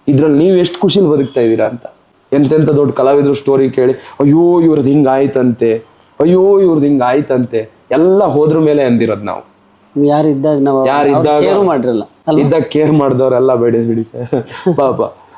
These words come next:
Speaker 1: ಅಂದ್ರೆ, ಆ, ಕಲಾವಿದೊಂದ್ ಬೇರೆ ಬದುಕಿದೆ ಸರ್. ಅವ್ನ್ ನಿಮ್ ಮುಂದೆ ಅಷ್ಟೇ ಹೊಸ ಬಟ್ಟೆ ಹಾಕೋದು. ಅವ್ನ್ ಮನೆಗ್ ಹೋದ್ರೆ, ಅವ್ನ್ ಬಟ್ಟೆ ಎಲ್ಲ ಬಿಚ್ಚಿ ಮನೆಗ್ ಹೋದ್ರೆ ಅವ್ನ್ ಯಾವ ತರ ಬಟ್ಟೆ ಹಾಕ್ತಾನೆ ಯಾರಿಗ್ ಗೊತ್ತು? "ಏ, ಕೆ-, ಮಾತಾಡಿದ್ರೆ ಇಪ್ಪತ್ತು ಸಾವಿರ ರೂಪಾಯಿ ಅಂತಿರಲ್ಲೇ" ಅಂತಾರೆ. ಸರ್,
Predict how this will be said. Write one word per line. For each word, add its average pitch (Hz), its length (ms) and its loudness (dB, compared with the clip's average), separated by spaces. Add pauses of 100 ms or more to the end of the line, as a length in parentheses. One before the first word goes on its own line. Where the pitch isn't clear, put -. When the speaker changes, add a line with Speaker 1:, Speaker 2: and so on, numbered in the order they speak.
(120)
Speaker 1:
ಅಂದ್ರೆ, 139 540 0 (320)
ಆ, 123 80 -2 (880)
ಕಲಾವಿದೊಂದ್ 175 580 2
ಬೇರೆ 170 200 2
ಬದುಕಿದೆ 135 500 0
ಸರ್. - 220 -12 (380)
ಅವ್ನ್ 143 240 2
ನಿಮ್ 151 180 2
ಮುಂದೆ 165 220 2
ಅಷ್ಟೇ 160 220 -2
ಹೊಸ 151 220 -2
ಬಟ್ಟೆ 131 300 -2
ಹಾಕೋದು. 110 420 -4 (280)
ಅವ್ನ್ 139 180 0
ಮನೆಗ್ 165 320 2
ಹೋದ್ರೆ, 151 560 0
ಅವ್ನ್ 135 180 0
ಬಟ್ಟೆ 139 200 0
ಎಲ್ಲ 160 120 2
ಬಿಚ್ಚಿ 147 280 -2
ಮನೆಗ್ 147 260 0
ಹೋದ್ರೆ 147 200 2
ಅವ್ನ್ 135 140 0
ಯಾವ 127 140 0
ತರ 147 140 -2
ಬಟ್ಟೆ 135 240 -2
ಹಾಕ್ತಾನೆ 143 240 -2
ಯಾರಿಗ್ 131 220 0
ಗೊತ್ತು? - 240 -4 (460)
"ಏ, 202 260 2
ಕೆ-, 175 160 0
ಮಾತಾಡಿದ್ರೆ 185 420 0
ಇಪ್ಪತ್ತು 175 280 0
ಸಾವಿರ 196 180 2
ರೂಪಾಯಿ 190 240 0
ಅಂತಿರಲ್ಲೇ" 156 420 0
ಅಂತಾರೆ. 117 400 -2
ಸರ್, 135 460 0